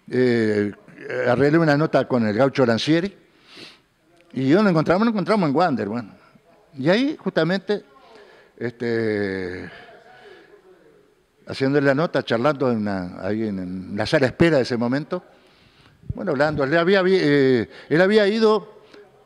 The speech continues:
con Caíto Brandón a un Panamericano, ¿eh? Año, no me acuerdo cuánto de ahora. Iba, y fue como capitán de Uruguay, el gaucho Lancieri.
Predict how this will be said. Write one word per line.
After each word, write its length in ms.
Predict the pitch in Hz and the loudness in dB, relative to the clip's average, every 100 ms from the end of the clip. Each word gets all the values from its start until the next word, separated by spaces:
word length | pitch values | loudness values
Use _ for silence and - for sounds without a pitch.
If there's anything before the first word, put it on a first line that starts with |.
| _ | _
con 320 | - 131 123 - | 0 2 4 4
Caíto 340 | 151 185 180 | 2 4 2
Brandón 520 | 160 156 165 185 196 - - | 4 2 0 0 -4 -10 -2
a 140 | 131 | 0
un 160 | 147 151 | 2 2
Panamericano, 640 | 143 135 123 160 170 110 - _ _ _ _ - - | 2 2 0 2 2 0 -4 _ _ _ _ -20 -14
¿eh? 220 | 98 139 147 - - - - _ - - - _ _ - | -6 -4 -6 -16 -20 -20 -20 _ -20 -20 -20 _ _ -10
Año, 280 | - 123 107 | -4 -2 -2
no 140 | 98 90 | -4 -6
me 60 | |
acuerdo 280 | 95 110 98 | -2 -2 0
cuánto 360 | 90 113 - 95 | 0 -2 -2 -2
de 60 | |
ahora. 260 | 98 98 - - - | -2 -2 -8 -18 -6
Iba, 200 | 110 131 | 0 0
y 160 | 127 120 | 0 0
fue 180 | 160 208 | 2 2
como 200 | 247 160 | 2 2
capitán 460 | - 120 269 277 | 0 2 2 4
de 60 | 170 | 4
Uruguay, 520 | 135 196 285 139 98 - - | 4 4 2 -2 -4 -10 -8
el 120 | 107 | -2
gaucho 240 | 120 123 113 | 0 0 0
Lancieri. 420 | 104 - 101 | -2 -4 -6